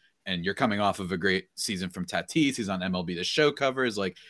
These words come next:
there was a lot of reason to be excited about that team too. And then they, of course, collapsed. But, you know, it, th-, that, that I think is what's been my thing lately. People have been listening to my pod. I've been get-, just getting nervous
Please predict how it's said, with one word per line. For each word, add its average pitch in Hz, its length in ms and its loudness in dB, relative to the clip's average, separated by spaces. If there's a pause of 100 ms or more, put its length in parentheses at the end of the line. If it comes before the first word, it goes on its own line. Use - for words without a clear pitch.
(140)
there 196 80 10
was 226 80 6
a 196 60 6
lot 175 180 10
of 139 80 6
reason 127 240 2
to 110 60 0
be 104 80 2
excited 101 280 0
about 92 220 -2
that 90 160 -2
team 87 160 -6
too. 165 220 0
And 107 100 0
then 95 100 0
they, 87 100 2
of - 120 -6
course, 87 240 -6
collapsed. 92 560 -2
But, 87 180 -4 (480)
you 151 80 2
know, 117 140 8
it, 107 180 0
th-, 131 180 0
that, 120 220 4
that 147 180 8
I 143 60 8
think 135 260 4
is 117 120 -2
what's 117 200 2
been 98 360 0
my 107 160 4
thing 107 220 0
lately. 98 340 -2
People 123 240 -4
have 107 80 -4
been 104 100 -8
listening 107 240 -4
to 95 60 -4
my 101 140 0
pod. 98 200 -2
I've 101 140 0
been 101 100 -6
get-, 101 120 -4
just 110 180 -6
getting 98 200 -2
nervous 92 540 -4